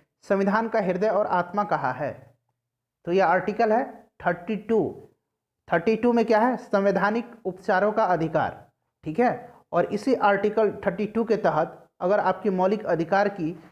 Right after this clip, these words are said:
हनन होती है तो आप सुप्रीम कोर्ट में जा सकते हैं।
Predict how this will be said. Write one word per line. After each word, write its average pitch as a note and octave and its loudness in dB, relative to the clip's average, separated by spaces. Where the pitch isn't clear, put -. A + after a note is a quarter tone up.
हनन A#3+ 4
होती F#3+ 0
है D3+ -6
तो F#3+ -2
आप F#3 2
सुप्रीम G3+ 0
कोर्ट E3+ 2
में G3 0
जा D#3 4
सकते - -8
हैं। A#2+ -12